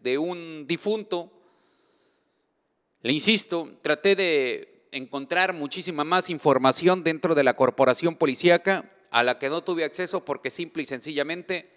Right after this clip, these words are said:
no hubo parte policíaco. Ya cuando llegaron los elementos, pues no había absolutamente nada. Pero ¿a qué nivel hemos llegado? Andarse peleando, quitándose el cinto,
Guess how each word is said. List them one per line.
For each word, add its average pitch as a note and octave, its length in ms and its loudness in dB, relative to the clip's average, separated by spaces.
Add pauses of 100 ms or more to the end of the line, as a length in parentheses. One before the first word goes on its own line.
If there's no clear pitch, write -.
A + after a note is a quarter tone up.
(280)
no E3 120 -6
hubo D3+ 180 -2
parte C#3+ 320 -6
policíaco. - 600 -16 (1700)
Ya D#3+ 260 6
cuando D3+ 200 8
llegaron D#3+ 280 8
los C#3+ 140 2
elementos, E3+ 880 4 (100)
pues F#3 140 -2
no G#3+ 80 2
había G3 220 4
absolutamente D#3 800 -4
nada. G#2 300 -6 (880)
Pero E3+ 180 10
¿a E3 100 6
qué A3+ 100 10
nivel G#3 540 0
hemos E3 260 -8
llegado? C#3+ 400 -2 (1120)
Andarse F#3 340 2
peleando, E3+ 760 6 (500)
quitándose F3+ 520 4
el D3 100 2
cinto, G3+ 560 -2